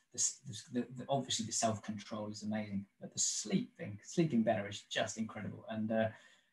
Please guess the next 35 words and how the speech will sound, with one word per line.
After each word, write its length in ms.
yeah, 220
as 100
someone 180
who 120
was 180
a 40
heavy 200
drinker 320
and, 200
and, 180
and, 280
um, 280
and 160
now 240
isn't, 240
I 100
can 160
tell 160
you 160
that 80
that 200
sleeping, 800
uh, 320
quality 720
that 120
comes 280
from, 340
from 180
taking 360
control 260
of 60
your 140
drink 640
is 240
just, 160